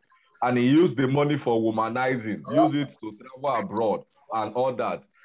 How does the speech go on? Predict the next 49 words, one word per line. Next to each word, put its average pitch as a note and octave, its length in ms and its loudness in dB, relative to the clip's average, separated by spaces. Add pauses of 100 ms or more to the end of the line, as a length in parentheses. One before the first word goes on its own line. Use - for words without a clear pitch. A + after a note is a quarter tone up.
(120)
your D3 260 4
stocks, - 580 -2
and C3 180 0
let's F3+ 140 4
say F3+ 60 0
the D#3 100 0
company's D#3+ 460 -2
performance C3+ 580 -4
is G#2 200 -6
very C3 300 0
poor A2+ 260 -2
at F#2+ 80 -2
the A2 80 0
end A#2 140 -4
of G2 120 -2
the F#2+ 100 -4
day, G2 240 -2 (300)
your C3+ 200 2
dividends F3+ 600 0
will C3 80 -4
be A2+ 140 -4
very C3 320 -2
poor - 360 -4 (320)
overall. A2 720 -2 (460)
You B2+ 180 -4
get? B2+ 320 -4
So D#3+ 500 -4 (320)
what G#3 240 -4
I'm D3 200 -2
saying D#3+ 260 -2
in - 20 -2
a B2 60 0
nutshell C#3 360 -2
is A#2 100 -2
that A2 100 -2
I'm A#2 140 -4
not E3 180 -2
discouraging C#3+ 520 -4
you C3+ 160 -4
investing B2+ 420 -6
in G#2 100 -8
Nigerian B2 540 -4
companies, F#2+ 540 -6
but A#2+ 280 0 (280)
invest C#3+ 680 2
after D#3+ 420 -2
you've A#2+ 300 -2
done C#3 220 0
your G#2 440 0